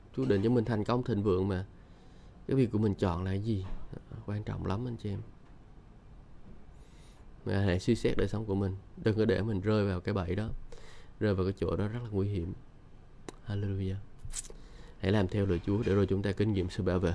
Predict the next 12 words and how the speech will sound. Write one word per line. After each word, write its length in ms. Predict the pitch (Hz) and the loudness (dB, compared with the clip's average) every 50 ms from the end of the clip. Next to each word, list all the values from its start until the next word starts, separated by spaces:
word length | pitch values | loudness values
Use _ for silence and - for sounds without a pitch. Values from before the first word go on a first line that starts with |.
| - - | 0 -2
thực 120 | - 104 - | -2 0 2
sự 160 | - 98 85 | 2 2 2
từ 120 | 92 92 | 2 0
nơi 160 | 87 87 95 95 | 0 0 0 -2
Chúa. 180 | - 101 98 101 - - - - - - - - - - - - - - - - - - - - - - - - - - - - - - - - - - | -2 -2 -2 -4 -6 -8 -12 -16 -18 -20 -20 -18 -18 -16 -16 -16 -16 -18 -18 -18 -18 -18 -18 -18 -20 -20 -20 -20 -18 -18 -18 -18 -18 -18 -18 -16 -12 -4
Amen. 280 | - 101 107 110 113 107 104 - - - - - | 0 4 4 4 4 4 0 -6 -10 -10 -8 -6
Ừ. 60 | 95 95 98 - - - - - - - - - - - - - | -6 -6 -8 -10 -16 -20 -20 -20 -20 -20 -20 -20 -20 -14 -4 0
Tôi 100 | 107 107 | 0 2
tin 180 | - - 110 104 | 2 2 2 2
điều 120 | 98 87 | 2 0
đó. 200 | 87 87 85 101 - - - | 0 -2 -4 -6 -8 -12 -10
Ờ, 240 | 82 87 87 87 90 | -8 -6 -6 -4 -6